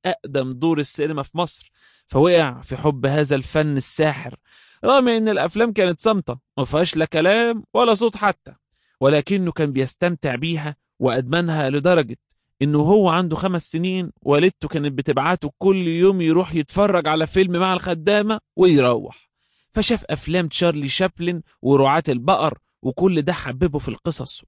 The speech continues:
وطور خياله من سن صغير. ولكن كل كوم ومغامرته مع والدته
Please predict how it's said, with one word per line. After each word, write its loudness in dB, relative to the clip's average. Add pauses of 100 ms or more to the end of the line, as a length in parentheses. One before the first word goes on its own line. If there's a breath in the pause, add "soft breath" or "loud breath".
وطور 0
خياله -4
من -10
سن -6
صغير. -10 (920 soft breath)
ولكن 2
كل 2
كوم 0
ومغامرته 0
مع 2
والدته 0